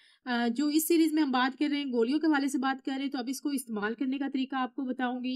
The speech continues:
इसके जो ज़िमनी असरात हैं वो आपको बताऊंगी, इनके फ़वाइद क्या हैं वो आपको बताऊंगी, इसका mode of action क्या है और ये क्या-क्या चीज़ है, और आपको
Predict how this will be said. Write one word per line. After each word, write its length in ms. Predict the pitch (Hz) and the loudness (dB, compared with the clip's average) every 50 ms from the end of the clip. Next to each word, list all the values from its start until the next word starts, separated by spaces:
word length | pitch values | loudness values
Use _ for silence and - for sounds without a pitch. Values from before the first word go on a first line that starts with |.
| 269 254 | -4 -6
इसके 360 | 233 - - 277 269 262 262 262 - - - - - - 220 | -6 -6 -6 -6 -4 -4 -6 -8 -12 -18 -20 -20 -20 -18 -6
जो 360 | 196 269 269 269 269 269 262 | -4 -2 -2 0 0 0 0
ज़िमनी 360 | 233 226 233 226 233 254 262 | 0 2 2 2 2 0 0
असरात 500 | 269 440 - - 226 214 214 226 240 - | -2 -2 -4 -4 -2 -2 0 0 0 0
हैं 80 | 277 240 | 0 0
वो 200 | 226 233 269 285 | 0 0 0 0
आपको 300 | 277 269 269 - 285 262 | 0 -2 -2 -4 -2 -2
बताऊंगी, 460 | 254 - 254 240 240 247 240 247 254 262 240 | -2 0 0 0 0 0 -2 -2 -2 -2 -4
इनके 260 | 226 233 226 262 254 | -6 -4 -2 -4 -4
फ़वाइद 460 | - 233 214 202 196 208 233 233 - | -2 -2 -2 -2 0 -2 -2 -4 -2
क्या 140 | - 262 247 | -2 -2 0
हैं 120 | 254 254 247 | 0 0 0
वो 160 | 220 214 226 | -2 -2 -2
आपको 300 | 254 262 247 _ 269 226 | -2 -4 -4 _ -6 -6
बताऊंगी, 440 | 233 - 247 233 233 233 240 233 247 247 226 | -4 -4 -2 -4 -2 -2 -4 -4 -4 -4 -6
इसका 300 | 214 - - 262 262 247 | -6 -6 -6 -6 -4 -4
mode 220 | 226 220 220 226 | -2 -2 -2 -2
of 160 | 247 254 240 233 220 214 | -2 -4 -4 -6 -8 -8
action 280 | - - - 262 262 - | -6 -6 -6 -6 -4 -4
क्या 160 | 269 247 254 | -4 -4 -2
है 80 | 262 254 | -4 -4
और 140 | 247 240 240 | -4 -6 -4
ये 160 | 233 240 254 | -4 -4 -6
क्या-क्या 420 | 240 - - 254 254 262 254 262 233 | -6 -6 -4 -2 -2 0 0 -2 -2
चीज़ 340 | - - 220 214 208 214 | -2 -2 -2 -2 -2 -2
है, 140 | 226 226 226 226 | -2 -2 -4 -4
और 120 | 208 202 - | -6 -8 -8
आपको 380 | 240 208 208 - - 269 262 | -10 -10 -10 -8 -10 -10 -10